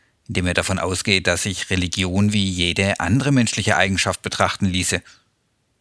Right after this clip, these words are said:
Hieße das dann, dass uns religiöse Vorstellungen, hm, sozusagen implizit gegeben sind?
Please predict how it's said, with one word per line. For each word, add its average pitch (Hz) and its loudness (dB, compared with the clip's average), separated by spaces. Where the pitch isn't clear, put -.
Hieße - -6
das 107 0
dann, 135 0
dass 120 -4
uns - -4
religiöse 120 -2
Vorstellungen, 95 -2
hm, 107 0
sozusagen 92 0
implizit - -2
gegeben 92 -2
sind? 131 0